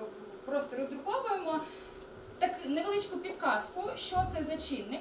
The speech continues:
як він впливає, і на другому боці ми робимо коротенький опис. Кожна група формує ряд таких карток,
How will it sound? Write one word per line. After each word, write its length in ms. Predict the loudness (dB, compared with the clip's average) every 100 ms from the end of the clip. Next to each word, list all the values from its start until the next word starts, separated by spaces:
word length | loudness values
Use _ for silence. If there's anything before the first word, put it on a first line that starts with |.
| 0
як 220 | 2 4
він 140 | 4 4
впливає, 680 | 2 -4 0 0 0 -4 -4
і 200 | -4 0
на 220 | 4 4 4
другому 380 | 2 0 0 0
боці 560 | 0 2 2 2 0 0 -4 -6
ми 200 | -4 -2 -2 2 4
робимо 320 | 4 4 0
коротенький 680 | 0 0 0 -2 -2 -2
опис. 460 | 0 -2 -2 -6 -10 -12 -10 -2
Кожна 300 | 0 2 0
група 340 | 0 0 0
формує 720 | 0 -2 -4 0 2 2 0 -2 0
ряд 360 | 4 4 4 2
таких 420 | 0 0 0 2
карток, 600 | 0 0 -2 2 2